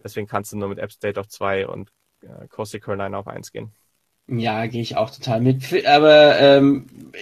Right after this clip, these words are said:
Speaker 2: ja, man, man hofft einfach, dass vielleicht App State sie dann doch so ein bisschen, äh,
Speaker 1: Mhm.
Speaker 2: so ein bisschen, äh, challengen kann.
Speaker 1: Ja.
Speaker 2: Ja,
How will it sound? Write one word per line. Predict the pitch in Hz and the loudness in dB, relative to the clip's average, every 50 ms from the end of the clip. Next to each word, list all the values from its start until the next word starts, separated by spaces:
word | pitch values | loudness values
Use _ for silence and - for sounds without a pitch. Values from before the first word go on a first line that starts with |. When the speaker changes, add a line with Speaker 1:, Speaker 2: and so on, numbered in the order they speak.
| - _ _ _ | -20 _ _ _
Speaker 2:
ja, | - 180 175 214 233 | -2 2 2 4 4
man, | 220 202 196 202 196 185 | 4 2 0 0 0 -2
man | 190 180 170 151 | -2 0 2 2
hofft | 165 175 - - | 0 0 0 0
einfach, | 147 151 147 151 143 | -2 0 0 0 -2
dass | 143 143 135 - | -2 -4 -4 -2
vielleicht | 139 131 127 120 135 131 | -2 -2 0 0 -2 -2
App | - 139 131 | -4 -6 -8
State | - - 120 113 120 - | -8 -6 -6 -6 -6 -6
sie | 131 | -6
dann | 127 117 110 | -6 -6 -6
doch | 110 110 - | -6 -10 -8
so | - 120 | -8 -10
ein | 110 | -8
bisschen, | 113 110 - - 110 107 107 110 104 - | -8 -8 -8 -8 -8 -6 -6 -8 -8 -10
äh, | 104 104 104 101 98 98 104 - _ _ - - - | -10 -10 -8 -8 -8 -8 -10 -12 _ _ -20 -18 -14
Speaker 1:
Mhm. | 127 135 139 156 | -10 -8 -8 -8
Speaker 2:
so | 156 - 127 | -8 -8 -10
ein | 113 | -10
bisschen, | 117 110 - - 113 110 107 104 - - - | -10 -10 -12 -8 -6 -6 -6 -6 -8 -10 -14
äh, | - 85 87 80 - - 131 | -14 -12 -12 -10 -10 -8 -4
challengen | - 139 123 117 117 113 107 110 110 | 0 0 2 2 2 0 0 -2 -6
kann. | - - 123 113 113 - _ _ - - - - - - - _ _ | -8 -10 -12 -14 -16 -16 _ _ -20 -20 -20 -20 -20 -20 -20 _ _
Speaker 1:
Ja. | 135 127 131 | -2 2 4
Speaker 2:
Ja, | 147 180 233 277 277 135 135 | 6 6 4 2 0 -2 -6